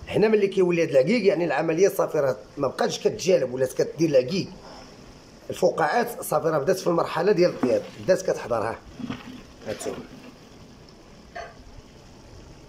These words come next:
هادو هو اللي كان يقولوا لي هاد الفقاعات، كيقول لهم مالين بكري العقيق كتبدا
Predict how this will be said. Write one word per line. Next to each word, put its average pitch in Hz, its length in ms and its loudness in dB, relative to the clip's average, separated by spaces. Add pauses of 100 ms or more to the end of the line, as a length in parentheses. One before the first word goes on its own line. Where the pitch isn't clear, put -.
(380)
هادو 123 160 -2
هو 226 100 6
اللي 220 120 4
كان 202 180 2
يقولوا 175 280 4
لي 160 60 4
هاد 151 60 0
الفقاعات، - 440 -2
كيقول 165 280 0
لهم 165 160 2
مالين 156 260 0
بكري 220 240 0
العقيق 127 400 -4 (2750)
كتبدا 143 360 0